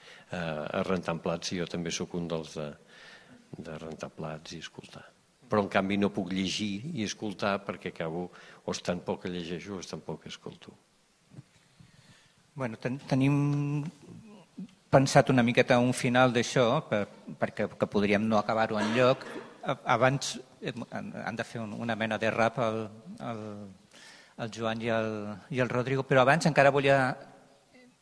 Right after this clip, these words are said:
Speaker 2: proposar una pregunta, o si teníem alguna cosa a dir,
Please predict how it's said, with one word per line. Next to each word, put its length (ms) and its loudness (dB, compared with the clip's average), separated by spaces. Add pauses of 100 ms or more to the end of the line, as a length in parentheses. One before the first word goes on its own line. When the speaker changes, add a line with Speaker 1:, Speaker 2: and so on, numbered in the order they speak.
(640)
Speaker 2:
proposar 460 4
una 220 2
pregunta, 580 -2
o 320 -2
si 160 -12
teníem 320 -2
alguna 260 -2
cosa 240 -6
a 60 -4
dir, 160 -4